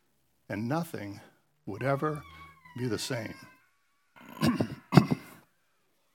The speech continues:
Acts chapter four, verse thirty-two is our text for today. And this is what happened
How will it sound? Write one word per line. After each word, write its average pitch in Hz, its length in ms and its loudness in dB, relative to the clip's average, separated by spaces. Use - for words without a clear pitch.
Acts 175 400 4
chapter 151 400 6
four, 131 400 6
verse 117 240 0
thirty-two 120 480 4
is 110 100 2
our 107 120 0
text 127 320 -2
for 120 140 -2
today. 117 460 2
And 156 100 2
this 202 140 4
is 202 140 2
what 165 120 4
happened 117 640 4